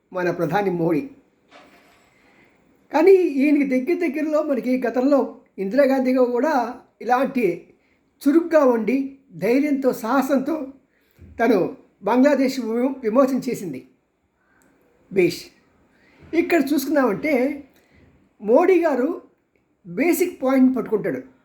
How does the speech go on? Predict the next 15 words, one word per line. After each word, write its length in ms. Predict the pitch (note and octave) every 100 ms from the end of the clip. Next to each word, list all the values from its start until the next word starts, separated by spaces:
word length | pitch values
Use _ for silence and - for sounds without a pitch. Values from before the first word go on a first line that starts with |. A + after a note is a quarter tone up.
| _
అసలు 160 | - A3+
ఒక 300 | F#3+ G3+ F#3
దానికి 460 | E3+ G#3 C4+ C4+ A#3+
మూలం 440 | G#3 A#3 E4 E4+
ఎక్కడ 260 | C4 B3 A3+
ఉంది 340 | G#3+ G#3 F#3
అని. 220 | F3 D3+ - _ _ _ _ _ _ _ _ _ _ _ _ _ _ _ _ -
మన 120 | C4
ఇస్రో 380 | C4+ C4+ G4+ G4+ B3+
చాలా 160 | B3 C4+
బ్రహ్మ-, 380 | C4+ A#3+ B3+
బ్రహ్మాండంగా 480 | G#3 A3 C4 D4 C4+
మనకి 260 | B3+ A#3 A3+
పనిచేస్తూ 500 | G#3+ G3+ A3 A3+ A#3
ఉంటే, 560 | G3+ - D3+ A#3+ E4+